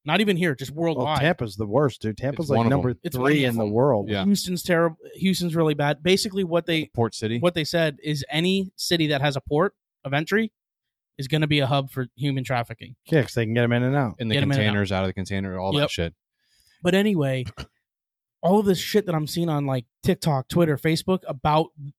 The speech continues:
Speaker 1: the Sound of Freedom, like, A M C, right? You go to see this movie, you go to buy tickets, sold out. Theaters, you, you
Speaker 2: So
Speaker 1: can't
Speaker 2: there's
Speaker 1: buy
Speaker 2: nobody
Speaker 1: tickets.
Speaker 2: in it?
Speaker 1: Not a single person in it.
Speaker 3: Really?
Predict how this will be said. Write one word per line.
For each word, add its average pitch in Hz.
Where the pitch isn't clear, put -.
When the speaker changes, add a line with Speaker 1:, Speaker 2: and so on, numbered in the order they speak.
Speaker 1:
the 147
Sound 156
of 135
Freedom, 170
like, 151
A 180
M 170
C, 127
right? 135
You 151
go 170
to 156
see 156
this 151
movie, 139
you 147
go 160
to 156
buy 147
tickets, 139
sold 139
out. 117
Theaters, 151
you, 139
you 151
Speaker 2:
So -
Speaker 1:
can't 151
Speaker 2:
there's 127
Speaker 1:
buy 135
Speaker 2:
nobody 123
Speaker 1:
tickets. 127
Speaker 2:
in 139
it? -
Speaker 1:
Not 139
a 131
single 143
person 135
in 113
it. 120
Speaker 3:
Really? 104